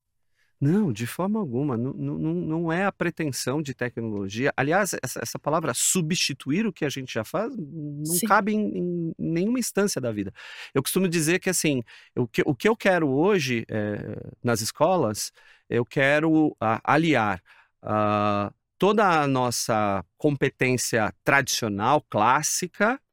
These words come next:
Speaker 1: né? Então, eu quero, eu quero o professor com as suas habilidades de professor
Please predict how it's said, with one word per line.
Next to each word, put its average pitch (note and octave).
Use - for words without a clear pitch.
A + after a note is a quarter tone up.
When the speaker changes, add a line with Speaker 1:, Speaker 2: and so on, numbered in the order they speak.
Speaker 1:
né? B2
Então, A#2
eu A#2+
quero, B2
eu G#2+
quero C3+
o B2
professor A2+
com -
as A2
suas A#2
habilidades G#2
de A#2+
professor A2